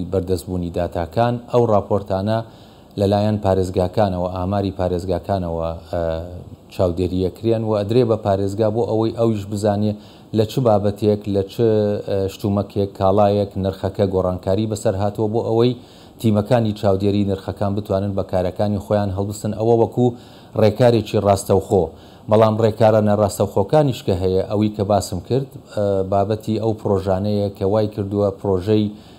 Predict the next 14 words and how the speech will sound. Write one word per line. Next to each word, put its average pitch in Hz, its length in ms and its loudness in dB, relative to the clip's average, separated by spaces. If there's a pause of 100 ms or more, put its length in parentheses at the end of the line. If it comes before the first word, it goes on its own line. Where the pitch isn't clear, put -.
(400)
گەورە 104 380 4
ئەنجام 95 380 0
بدرێ 95 340 -2
لە 90 120 0
هەرێمی 95 420 0
کوردستان 110 600 -2 (200)
لە 98 140 -2
ماوەی 92 240 -2
چەند 95 280 -6
ساڵی 95 320 -2
ڕابردوو، 92 640 -2
نرخەکانی 104 640 -2
جێگیر 92 380 -4
کردووە. 98 360 2